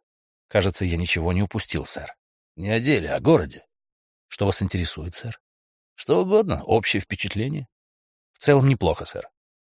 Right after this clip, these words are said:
"И это весь отзыв о бесплатном путешествии в Европу. Неплохо?" "Я чрезвычайно благодарен за предоставленную возможность, сэр".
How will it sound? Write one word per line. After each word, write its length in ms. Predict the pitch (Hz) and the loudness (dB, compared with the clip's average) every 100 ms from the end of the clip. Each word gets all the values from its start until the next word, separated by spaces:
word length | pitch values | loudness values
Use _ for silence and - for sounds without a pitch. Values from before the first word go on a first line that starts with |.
| _ - - _ | _ -20 -20 _
"И 140 | 117 131 | 4 4
это 200 | 135 127 | 6 6
весь 300 | 143 143 117 | 6 6 6
отзыв 340 | 135 147 135 | 4 4 2
о 60 | 107 | 2
бесплатном 540 | 92 110 107 110 110 | 2 6 6 6 -2
путешествии 580 | 110 110 - 107 - 113 | 0 0 2 0 0 0
в 40 | |
Европу. 540 | 123 113 87 73 - - | 2 2 0 -6 -18 -12
Неплохо?" 580 | 104 - 170 170 90 - _ _ _ _ _ - | -8 4 6 6 0 -8 _ _ _ _ _ -6
"Я 320 | 101 113 110 | 2 4 4
чрезвычайно 640 | 120 101 104 - 131 127 | 2 -2 -2 0 2 2
благодарен 640 | 110 120 101 90 110 117 - | 2 0 0 0 0 0 0
за 200 | 110 104 | 0 0
предоставленную 640 | 98 87 - 90 110 110 | 0 -2 -2 -4 -2 0
возможность, 520 | 95 73 69 69 67 | 0 0 -4 -6 -8
сэр". 240 | - 69 | -6 -8